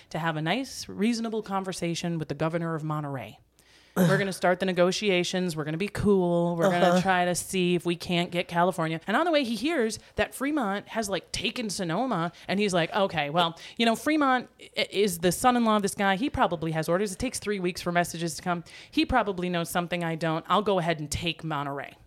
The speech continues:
Speaker 1: instead of the," so when he gets into Monterey, he's like, "Mine, bitch." And the governor of Monterey
Speaker 2: It's like, "I thought
Speaker 1: was
Speaker 2: we were
Speaker 1: like,
Speaker 2: gonna talk,
Speaker 1: "I
Speaker 2: have a nice
Speaker 1: didn't
Speaker 2: talk." <laughs> Yeah.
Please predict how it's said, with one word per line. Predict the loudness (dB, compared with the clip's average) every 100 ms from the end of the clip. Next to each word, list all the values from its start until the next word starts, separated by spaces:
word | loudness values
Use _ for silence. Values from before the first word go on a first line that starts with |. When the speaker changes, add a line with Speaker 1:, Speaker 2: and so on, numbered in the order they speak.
| _ -4
Speaker 1:
instead | -2 2 2
of | 2 0
the," | -2 -4 -2
so | 0
when | 2
he | 0 -2
gets | -4
into | -2 -2
Monterey, | 0 0 0 0
he's | -2 -2
like, | -2
"Mine, | 2 0 0 -4 -4
bitch." | -2 -2 -4 -8 -10 -16 -12 -4
And | -2
the |
governor | 2 2 2 -2 0
of | 4
Monterey | 4 4
Speaker 2:
It's | 4
like, | 4 4
"I | 2
thought | 2
Speaker 1:
was | 4
Speaker 2:
we | 6
were |
Speaker 1:
like, | 6
Speaker 2:
gonna | 4
talk, | 4
Speaker 1:
"I | 4
Speaker 2:
have | 4
a |
nice | 2 2
Speaker 1:
didn't | 2
Speaker 2:
talk." | 2 2
<laughs> | 0 2 0
Yeah. | 0 -2